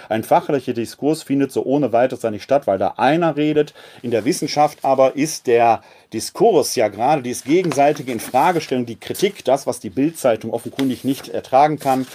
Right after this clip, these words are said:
ähm, ist ja gerade ein Ausweis der wissenschaftlichen Expertise.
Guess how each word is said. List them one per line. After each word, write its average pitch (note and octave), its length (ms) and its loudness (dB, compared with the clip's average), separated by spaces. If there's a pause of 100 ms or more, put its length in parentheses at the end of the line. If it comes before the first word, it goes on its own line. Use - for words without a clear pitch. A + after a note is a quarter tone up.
(420)
ähm, B2+ 480 4 (580)
ist F#3 220 2
ja B2+ 120 6
gerade C3+ 580 4 (260)
ein A#2+ 280 -2
Ausweis C#3+ 800 4
der G#2+ 200 0
wissenschaftlichen A2 720 -2
Expertise. A#2+ 840 -4